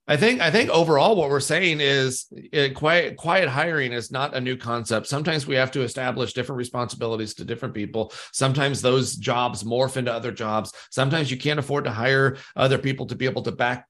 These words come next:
uh, you know, backfill there, but bring them along for the ride.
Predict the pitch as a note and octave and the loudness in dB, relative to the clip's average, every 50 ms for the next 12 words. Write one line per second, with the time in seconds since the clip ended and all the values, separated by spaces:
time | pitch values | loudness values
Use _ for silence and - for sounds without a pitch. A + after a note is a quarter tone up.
0 | _ - - B2+ A#2 A#2 A2+ A2+ A2 A2+ - - - B2 A#2 G#2+ A#2+ A#2+ A#2+ B2 | _ -14 -10 -8 -6 -4 -2 -2 -2 -2 -4 -4 -4 -4 -4 -2 -2 -4 -4 -4
1 | - - - - B2+ A#2+ A#2 A2+ A2 - - A#2+ A#2 A2+ A#2 A2+ A#2+ G#2 G2+ B2 | -8 -8 -2 0 2 4 4 2 0 0 0 0 2 2 0 0 -2 -2 0 0
2 | B2+ C#3+ D#3 D#3+ D3+ C3+ B2 A#2+ A#2+ B2+ A#2+ A2+ G#2 A2 A#2 B2+ B2+ C3 B2+ B2 | 0 0 0 -4 -4 -4 -2 -2 -2 -4 -4 -6 -6 -4 -2 0 2 2 2 2
3 | B2 | 0